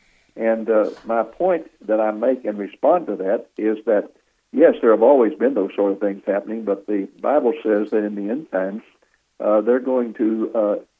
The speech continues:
be particularly significant, that they will increase in frequency and intensity. In other words, there'll be more earthquakes and more intense, and more tsunamis and more intense. And that's exactly what we're seeing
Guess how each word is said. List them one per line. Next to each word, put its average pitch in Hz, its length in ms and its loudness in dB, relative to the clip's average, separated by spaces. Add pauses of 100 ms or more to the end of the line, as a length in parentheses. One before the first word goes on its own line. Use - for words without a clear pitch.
(240)
be 120 180 2
particularly 117 680 -6
significant, 110 640 -6
that 107 160 -6
they 110 100 0
will 107 160 -2
increase 123 500 -4
in 104 240 -8
frequency 123 640 -4
and 107 220 -2
intensity. 92 720 -8
In 101 60 -12
other 101 120 -2
words, 104 220 -2
there'll 104 120 -4
be 104 100 -4
more 107 320 4
earthquakes 104 500 0
and 95 100 -8
more 101 220 -2
intense, 95 500 -10
and 98 140 -12 (500)
more 113 200 0
tsunamis 107 580 0
and 104 120 -6
more 101 200 -4
intense. 98 440 -12
And 101 140 -8
that's 127 180 -4
exactly 123 420 -2
what 101 220 -2
we're 95 220 -6
seeing 107 320 -4